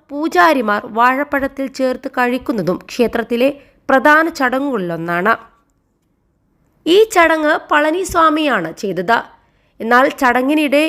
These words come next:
ഇയാൾക്ക് അസ്വസ്ഥത അനുഭവപ്പെടുകയായിരുന്നുവെന്നാണ് റിപ്പോർട്ട്. തുടർന്ന് അബോധാവസ്ഥയിലായ പളനിയെ ക്ഷേത്ര ഭാരവാഹികൾ ഗോപിച്ചെട്ടിപ്പാളയം സർക്കാർ ആശുപത്രിയിൽ എത്തിച്ചെങ്കിലും ജീവൻ രക്ഷിക്കാൻ കഴിഞ്ഞില്ല.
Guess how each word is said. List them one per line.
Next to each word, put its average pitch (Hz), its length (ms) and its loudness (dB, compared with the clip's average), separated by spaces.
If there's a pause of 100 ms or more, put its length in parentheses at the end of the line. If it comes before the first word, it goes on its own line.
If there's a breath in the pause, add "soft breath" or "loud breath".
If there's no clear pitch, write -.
(100)
ഇയാൾക്ക് 277 420 0 (120)
അസ്വസ്ഥത 294 440 -6 (120)
അനുഭവപ്പെടുകയായിരുന്നുവെന്നാണ് 196 1300 -2 (140)
റിപ്പോർട്ട്. 190 400 -2 (720)
തുടർന്ന് 233 360 2 (380 loud breath)
അബോധാവസ്ഥയിലായ 277 1080 0
പളനിയെ 269 420 -2 (120)
ക്ഷേത്ര 285 460 -2
ഭാരവാഹികൾ 262 640 0 (500 soft breath)
ഗോപിച്ചെട്ടിപ്പാളയം 269 1000 0 (120)
സർക്കാർ 277 380 -2
ആശുപത്രിയിൽ 214 480 -8
എത്തിച്ചെങ്കിലും 196 520 -6 (400 soft breath)
ജീവൻ 285 300 2
രക്ഷിക്കാൻ 180 360 -6 (120)
കഴിഞ്ഞില്ല. 185 360 0